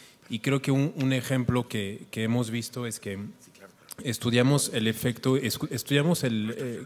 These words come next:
cómo un ecosistema de emprendimiento tecnológico nace en algunas partes. Y lo estudiamos en Istambul, lo estudiamos en Buenos Aires, lo estamos en Amán. Recientemente en México estamos por publicar los resultados, que además contrastan un poco con lo que habíamos visto a nivel mundial.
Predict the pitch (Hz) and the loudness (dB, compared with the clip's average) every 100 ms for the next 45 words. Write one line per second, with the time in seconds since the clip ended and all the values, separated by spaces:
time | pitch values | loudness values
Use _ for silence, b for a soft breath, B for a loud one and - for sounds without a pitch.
0 | - - 135 143 123 113 - 113 - 120 | -2 4 6 6 6 2 0 -2 0 2
1 | 113 113 - 110 101 95 101 104 104 117 | 2 0 -6 -8 -6 -4 -2 0 2 0
2 | 117 131 107 - 107 110 117 110 120 113 | 0 -2 -2 -2 0 0 -2 -2 2 4
3 | 113 - 127 117 98 98 101 - 95 90 | 2 0 0 0 0 0 -2 -2 -8 -8
4 | - - B B B 113 104 104 - 110 | -12 -14 B B B -6 -2 -2 -2 0
5 | 113 113 117 - 101 101 - 110 120 127 | 0 0 -2 -4 -6 -8 -4 -4 -2 -4
6 | 127 107 101 - - 98 101 95 101 98 | -6 -8 -8 -8 -6 -4 -4 -4 -4 -2
7 | 101 101 120 120 117 117 - 107 98 101 | 0 0 2 4 4 2 -6 -6 -6 -6
8 | 98 95 104 104 113 120 156 - B B | -8 -8 -6 0 2 0 -2 -8 B B
9 | - 110 110 123 127 120 113 107 110 110 | -4 -2 2 2 4 4 2 2 2 -2
10 | - 131 101 101 - 101 - 98 101 107 | -6 -4 -4 -4 -6 -10 -8 -8 -6 -6
11 | 104 92 101 95 92 120 110 143 - - | -6 -6 -8 -10 -8 -2 -2 -2 -6 -8
12 | 98 98 107 - 98 98 98 - 101 104 | -4 -2 -4 -4 -6 -6 -6 -6 -6 -6
13 | 95 95 104 98 92 - 95 92 101 101 | -6 -10 -10 -10 -10 -10 -10 -8 -6 -6
14 | 101 - 98 98 98 101 104 139 | -8 -10 -8 -4 -4 -4 -4 -6